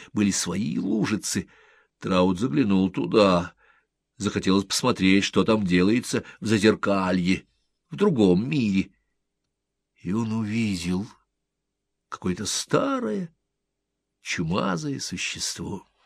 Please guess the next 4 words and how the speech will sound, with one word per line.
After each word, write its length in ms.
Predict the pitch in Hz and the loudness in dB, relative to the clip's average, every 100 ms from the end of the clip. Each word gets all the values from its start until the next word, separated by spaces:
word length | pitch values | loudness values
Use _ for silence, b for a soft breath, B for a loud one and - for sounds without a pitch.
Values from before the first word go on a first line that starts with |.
| _ _ _ _ _ _ _ | _ _ _ _ _ _ _
Стоит 380 | - - - 277 | -16 -4 -2 0
босиком, 720 | 165 98 - 90 104 92 64 - _ _ _ _ _ _ _ _ | -2 -4 -4 -6 -2 -2 -2 -8 _ _ _ _ _ _ _ _
глаза 300 | - 87 82 | -6 -4 -4
красные, 880 | - 95 104 - - - - 95 | -2 0 0 -2 -8 -10 -10 -14